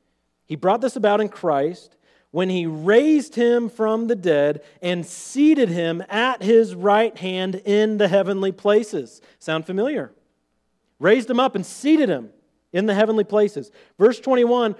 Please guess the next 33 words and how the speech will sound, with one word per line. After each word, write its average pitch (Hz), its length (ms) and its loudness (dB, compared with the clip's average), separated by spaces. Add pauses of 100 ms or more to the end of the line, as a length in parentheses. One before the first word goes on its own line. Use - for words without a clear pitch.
where 220 240 4
are 269 140 6
the 247 100 4
heavenly 196 300 0
places? 190 400 0
Well, 202 100 4
they're 196 160 2
far 254 400 2
above 240 480 2 (140)
all 262 520 6
rule 233 520 4
and 202 240 -2
authority 214 680 6
and 175 220 -4
power 233 400 2
and 180 180 -4
dominion 190 640 -2 (240)
and 175 240 -4
every 262 500 2
name 240 500 2
that 226 220 4
is 220 200 4
named, 202 500 -2 (180)
not 240 220 0
only 240 300 4
in 185 180 -2
this 311 300 -2
age, 143 340 0 (200)
but 202 160 2
also 233 520 0
in 180 140 -6
the 165 80 -4
one 220 500 -4